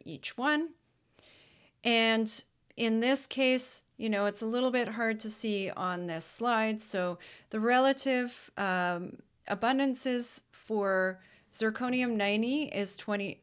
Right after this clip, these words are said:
fifty-one point five percent. For ninety-six, this tiny little peak here is only two point eight percent.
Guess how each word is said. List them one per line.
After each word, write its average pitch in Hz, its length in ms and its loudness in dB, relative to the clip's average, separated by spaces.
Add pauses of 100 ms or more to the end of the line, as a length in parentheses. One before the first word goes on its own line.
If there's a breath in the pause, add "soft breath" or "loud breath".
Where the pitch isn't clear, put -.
fifty-one 254 680 0
point 220 280 0
five 180 440 2
percent. 190 480 -4 (520 loud breath)
For - 160 -4
ninety-six, 254 800 2
this 185 240 -6
tiny 208 360 -2
little 208 240 0
peak 220 300 -6
here 302 400 -2
is 208 140 -4
only 180 200 -4
two 202 220 -8
point 185 320 -10
eight 330 260 -4
percent. 320 640 -2